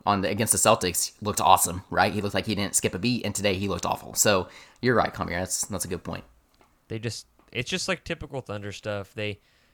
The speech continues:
Speaker 2: they will look really, really great one day, and then one day they'll just, like, look kinda out of sorts, but at the same time, it'll look like that when the Sixers are unconscious from three and you can't make a layup. So, uh, it'll happen, but I'm not worried at all.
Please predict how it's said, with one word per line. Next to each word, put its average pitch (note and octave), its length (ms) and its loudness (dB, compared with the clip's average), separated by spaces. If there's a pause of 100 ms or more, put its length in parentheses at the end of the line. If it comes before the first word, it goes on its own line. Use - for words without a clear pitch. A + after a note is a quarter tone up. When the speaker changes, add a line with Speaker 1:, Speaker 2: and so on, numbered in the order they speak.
(160)
Speaker 2:
they A#2 160 -2
will C3+ 120 0
look A#2 160 -2
really, D#3+ 260 -4
really D3 240 -4
great A#2+ 340 -6
one B2+ 340 -6
day, B2+ 360 0
and A2 140 -8
then G#2+ 240 -10
one A#2+ 240 -6
day A2 180 -2
they'll G#2 160 -8
just, - 140 -12
like, G#2+ 160 -10
look A2 280 -12
kinda B2 200 -8
out G2+ 180 -8
of G2 80 -10
sorts, B2 400 -6
but A2+ 160 -6
at G#2+ 100 -4
the - 60 -20
same A2+ 260 -8
time, A2+ 360 -4 (580)
it'll A#2+ 240 -4
look E3 180 -2
like G#2+ 220 -4
that G#2+ 360 -4
when G#2+ 380 -6
the G2+ 80 -10
Sixers A#2 520 -8
are G2+ 100 -4
unconscious A2 540 -8
from G2 160 -12
three A2 440 -10
and G2+ 80 -10
you G#2+ 120 -8
can't A2 340 -10 (100)
make G#2+ 220 -12
a F#2 40 -10
layup. G2 420 -8 (100)
So, G2 380 -10 (480)
uh, G2 260 -8
it'll B2+ 180 -8
happen, F#2 440 -10
but F#2 180 -12 (160)
I'm G#2 120 -10
not F2 180 -14
worried F#2 260 -16 (260)
at D#2+ 120 -14
all. F#2+ 240 -14